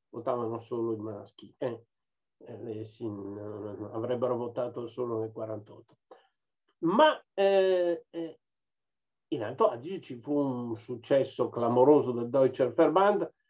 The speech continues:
gli italiani che erano appena arrivati ed erano pochissimi presentarono, non presentarono neanche la lista, c'erano i socialisti che erano fuori da questa alleanza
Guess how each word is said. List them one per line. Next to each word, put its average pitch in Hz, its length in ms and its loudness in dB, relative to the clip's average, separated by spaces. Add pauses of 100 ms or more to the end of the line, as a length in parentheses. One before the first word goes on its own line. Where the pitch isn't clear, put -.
(220)
gli 135 360 2
italiani 135 600 4
che 131 100 -6
erano 123 340 0
appena 123 340 0
arrivati 123 460 2
ed 120 100 4
erano 117 340 4
pochissimi 113 720 -4
presentarono, 117 720 0
non 117 200 0
presentarono 120 760 2
neanche 120 380 0
la 143 100 4
lista, 185 320 4
c'erano 185 360 8
i 156 60 8
socialisti 165 800 -2 (760)
che 135 100 2
erano 139 300 6
fuori 117 500 6
da 117 140 -14
questa 123 320 -4
alleanza 113 760 -4